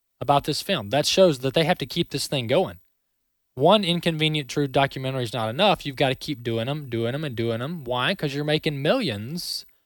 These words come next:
off of the hoax. So you gotta keep the hoax going.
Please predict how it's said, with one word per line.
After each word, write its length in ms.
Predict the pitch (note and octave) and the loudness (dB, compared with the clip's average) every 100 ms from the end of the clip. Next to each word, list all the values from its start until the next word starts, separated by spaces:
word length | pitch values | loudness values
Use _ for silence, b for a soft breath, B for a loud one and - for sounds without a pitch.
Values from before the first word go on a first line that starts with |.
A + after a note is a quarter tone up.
| _ _ _ _ - | _ _ _ _ 2
off 260 | D3+ D3 | 4 4
of 140 | D#3+ D3 | 0 -2
the 100 | C#3 | -4
hoax. 420 | A#2 - - - | -4 -8 -14 -14
So 160 | - A2+ | -12 -8
you 140 | A2 | -6
gotta 240 | A#2+ B2 B2 | -4 -4 -6
keep 240 | B2+ A2+ | -8 -8
the 100 | A2 | -6
hoax 300 | A2 G#2+ - | -6 -6 -4
going. 420 | D#3 C#3+ A2 A2 | 0 0 0 -8